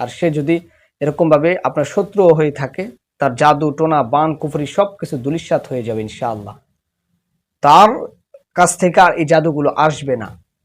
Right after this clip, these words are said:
তার কাছ থেকে এই কুফরিগুলো আর আসবে না।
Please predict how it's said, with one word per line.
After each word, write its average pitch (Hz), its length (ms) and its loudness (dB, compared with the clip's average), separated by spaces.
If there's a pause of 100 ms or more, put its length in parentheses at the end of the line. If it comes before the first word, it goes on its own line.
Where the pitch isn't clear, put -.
(400)
তার 151 140 0
কাছ 180 220 2
থেকে 175 220 2
এই 165 100 0
কুফরিগুলো 170 480 2
আর 151 120 4 (100)
আসবে 143 280 -2
না। 113 120 -6